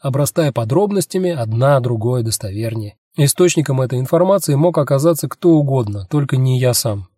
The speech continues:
Сказал бы, что всё было как во сне, однако сны я, как правило, запоминаю гораздо лучше, а тут только отдельные эпизоды, причём, чтобы установить между ними связь,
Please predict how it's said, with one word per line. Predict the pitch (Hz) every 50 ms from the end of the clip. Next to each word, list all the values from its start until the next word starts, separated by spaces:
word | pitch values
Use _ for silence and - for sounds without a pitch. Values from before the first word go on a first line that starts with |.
| _ _
Сказал | _ - - 208 220 226 254 254 233
бы, | 196 170 165
что | - - - 165
всё | 147 - - - 190
было | 170 151 165 170 156 143
как | - 156 135 -
во | 147 147 147
сне, | - - 175 180 170 139 110 95 - _
однако | - 113 113 123 139 135 123 - 123
сны | - - 151 156 170 170 143 - _ _ _ - - - _ _ _
я, | - 127 123 117
как | 123 117 107
правило, | - 139 143 143 139 139
запоминаю | 135 127 123 143 135 139 147 151 147 139
гораздо | 139 143 147 147 139 139 151
лучше, | 156 156 147 131 113 - - 104
а | 98 98 110
тут | - - 226 226 - _ _ _ _ _ _ -
только | 202 233 202 - 208 208
отдельные | 190 151 139 160 202 196 185 180 180 175
эпизоды, | 170 - 180 180 175 180 160 131 104 101 95
причём, | - - 120 - - 160 156 143 131 120 - _ _ _
чтобы | _ - - - 143 135 131
установить | 131 - - - 135 139 139 143 143 -
между | 143 135 131 131 139
ними | 135 135 131 135
связь, | 135 - - 175 196 185 -